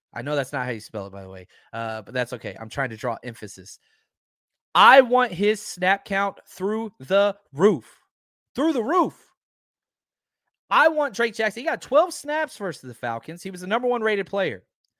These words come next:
If Drake Jackson gets less than, I'd say, twenty-eight snaps, I'm gonna be pissed. I'm gonna be pissed. Ninety-five, this game is made for him. What is Drake Jackson best at?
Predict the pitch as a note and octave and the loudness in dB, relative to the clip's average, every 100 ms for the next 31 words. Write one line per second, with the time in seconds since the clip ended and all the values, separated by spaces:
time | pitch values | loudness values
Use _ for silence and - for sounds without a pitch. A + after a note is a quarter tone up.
0 | _ _ _ - E3+ C#3 F#3+ D4 C4+ B3 | _ _ _ -10 -10 -4 0 0 2 0
1 | A#3+ B3 B3 G3 D#3+ C#3+ D#3+ A#3 - F#3 | 0 -2 -6 -10 -10 -6 -2 -2 -4 -8
2 | F#3 F3+ F3 E3 D3 - D#3+ G3+ D#3 F3+ | -4 -4 -4 -8 -14 -12 -8 -8 -8 -6
3 | F#3 G#3+ A3+ A3 G#3 A#3 A#3+ - _ A3+ | -6 -4 -4 -6 -4 -4 -4 -12 _ -4
4 | C#4+ C#4 A3+ G#3 A#3 D#3 - - _ _ | -2 -2 -6 -2 0 0 -2 -20 _ _
5 | _ _ _ - C#4 D4 C4 F#3 E3+ A#2 | _ _ _ -6 -4 -2 -4 -4 -10 -12
6 | - _ _ - - C4 D3+ - _ _ | -16 _ _ -10 -2 0 0 -4 _ _
7 | _ _ B2+ D3+ A3 E4+ F4 - C4 F3 | _ _ -10 -2 0 0 -6 -4 0 0
8 | C#3 B2 B2+ _ _ A#2+ C3+ A#3+ D#4+ - | 0 -6 -10 _ _ -16 -6 -6 -6 -8
9 | A#3 A#3 A#3 - G3 F3+ E3 E3+ A#3+ C4 | -10 -8 -10 -4 -4 -4 -6 -4 -2 -4
10 | - A3+ A#3+ G#3+ G3+ G3+ A#2 _ _ _ | -2 2 2 2 0 0 -2 _ _ _
11 | _ B2+ D#3+ D4+ D4+ D4 A#3+ B3 A#3+ G#3+ | _ -6 2 4 4 -2 -4 -2 -2 -2
12 | G#3+ G3+ E3+ E3 D#3+ B2 G2+ | -4 -4 -4 -2 -2 -6 -12